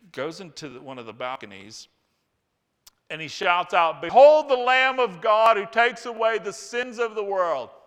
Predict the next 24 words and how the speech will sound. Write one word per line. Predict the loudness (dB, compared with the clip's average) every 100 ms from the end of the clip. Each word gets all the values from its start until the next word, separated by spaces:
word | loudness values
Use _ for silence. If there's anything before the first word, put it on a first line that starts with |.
| _ _ _ _ _ _ _ _ _ _ _ _ _ _ _ _ _
Comes | -20 -20
through | -20 -20
the | -20
rafters. | -20 -20 -20 _ _ _ _ -20 -20 -20 _ _ _ _ _ _ _ _ _ _ _ _ _ _ _ _ _ _ _
He | -14
did | -12
it | -10 -14
again. | -14 -14 -14
"Behold | -12 6 6 6 2
the | 0
Lamb | 2 0 0 -4
of | -8
God | -4 -4 -4 -12 _ _ _ _ _ _ _ _ _ _
who | -20
takes | -16 -16 -14
away | -10 -10
the | -12
sin | -20 -16 -16
of | -16 -20
the |
world." | -20 _ -20 -20 _ _ _ _ _ _ _ _ _ _ _ _ _ _ _ _ _ _
And | -18
that | -18 -18
custodian, | -20 -18 -8 -8 -6 -10 -16 -20 -20